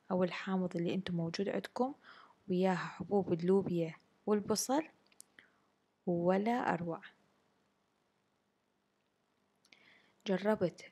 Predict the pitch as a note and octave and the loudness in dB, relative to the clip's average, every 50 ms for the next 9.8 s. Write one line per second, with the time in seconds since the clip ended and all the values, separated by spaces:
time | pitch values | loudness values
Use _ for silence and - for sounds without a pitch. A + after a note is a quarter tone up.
0 | - F3 E3 - - - G#3+ F#3+ F3 D#3+ E3+ - - F#3+ G#3 G#3+ G#3+ A3+ A3 - | -8 -6 -6 -6 -6 -6 0 2 2 0 0 -2 0 2 4 4 4 2 0 0
1 | A3+ B3 C#4+ E4+ F#4 D#4 G#3 F3+ - F3 E3+ G#3 G#3+ - - E3+ - - - G3+ | -2 0 0 0 0 -2 -2 0 0 0 0 0 -2 -2 -4 -6 -4 -4 -2 2
2 | F3 E3 D#3+ - - D#3+ D#3+ - G#3+ G#3 - - G#3+ A3 B3+ D4+ D#4 D#4+ - - | 2 2 2 2 -2 -2 0 2 0 0 0 0 -2 0 2 2 0 2 2 2
3 | E3+ F3+ G#3 A3 G#3+ D#3+ E3+ F3 F3 - - F#3+ G3 G3+ G3+ A3 C4+ F4+ F#4 - | 2 4 4 4 4 2 0 -2 -4 0 0 2 2 2 0 -2 -4 -4 -4 -6
4 | - - - - - _ - - - G#3 F#3+ G#3 G#3 F#3 E3+ - - G#3+ - F#3+ | -14 -20 -20 -20 -20 _ -12 0 2 4 4 6 4 4 2 0 -2 0 2 2
5 | E3+ E3+ E3+ F3 - - G#3 - G3 - - F#3+ F#3 F#3 F#3+ F#3 G3+ G#3 G3 - | 2 2 2 0 2 0 2 2 0 0 2 2 2 2 2 0 0 0 0 2
6 | C#4 D#4+ F4 - _ _ _ - - - G3 - G3 F3+ F3+ F3+ - G#3+ G#3+ - | 0 0 0 -2 _ _ _ -12 -10 -6 -2 0 0 2 2 2 2 0 0 0
7 | C#4+ B3 G3+ F3 D3 - - - F3 - _ _ _ _ _ _ - - - - | 2 2 4 4 2 0 -4 -12 -12 -14 _ _ _ _ _ _ -20 -20 -20 -20
8 | - - - - - - - F#3 E3+ G#3+ A3+ G3+ - F#3 E3+ E3+ E3 - - G#3+ | -20 -18 -18 -20 -16 -6 -6 -2 0 0 0 2 2 2 2 2 2 0 -2 -2
9 | G3 G3 F#3+ F3 E3+ E3 E3 E3 F3 F#3+ G#3 A#3 C#4+ E4 F4+ E4 | 0 2 2 4 4 2 2 4 4 4 4 4 4 2 -2 -4